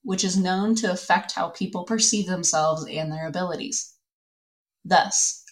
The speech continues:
early diagnosis and effective pain management strategies have important implications for physical,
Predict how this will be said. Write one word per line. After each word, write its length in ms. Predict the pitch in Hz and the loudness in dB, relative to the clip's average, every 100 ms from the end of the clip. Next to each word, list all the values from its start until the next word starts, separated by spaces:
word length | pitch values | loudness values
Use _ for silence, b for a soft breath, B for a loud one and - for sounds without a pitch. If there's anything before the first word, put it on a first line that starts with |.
| - | -2
early 280 | 190 208 233 | 2 4 6
diagnosis 800 | 262 277 269 196 - 202 220 - 185 | 6 8 6 6 4 2 2 0 -2
and 100 | 160 | -6
effective 540 | - 185 - 214 214 | 0 0 2 0 0
pain 260 | - 190 190 | -2 2 4
management 480 | 196 208 226 247 | 4 2 2 2
strategies 840 | 254 175 165 156 170 165 160 B B B _ - | 2 4 2 0 -6 -4 -6 B B B _ -4
have 140 | 170 | -2
important 500 | 175 185 196 - 254 | -2 0 0 2 4
implications 760 | 262 285 277 196 185 180 185 | 4 4 0 0 0 -2 -4
for 160 | - 175 | -6 -8
physical, 680 | - 175 202 202 247 277 | -6 -4 -4 -2 -2 -4